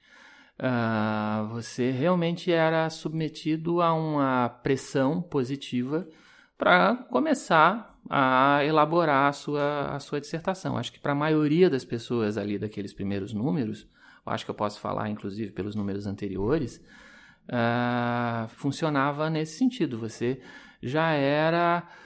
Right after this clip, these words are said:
eh, posto diante de uma situação não mais virtual, mas real, de transformar aquela ideia inicial do projeto, ah, num trabalho concreto, né?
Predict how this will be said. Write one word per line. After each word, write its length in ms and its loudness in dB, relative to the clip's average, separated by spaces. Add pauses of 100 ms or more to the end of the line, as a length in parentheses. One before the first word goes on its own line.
(180)
eh, 160 -2
posto 600 2
diante 460 0
de 100 -8
uma 180 0
situação 580 -4
não 160 2
mais 260 0
virtual, 640 2
mas 320 -4
real, 640 0 (440)
de 220 -6
transformar 1120 2
aquela 380 -2
ideia 340 0
inicial 560 0
do 120 -10
projeto, 840 -4 (560)
ah, 880 2
num 1160 0
trabalho 420 4
concreto, 600 0 (340)
né? 240 -4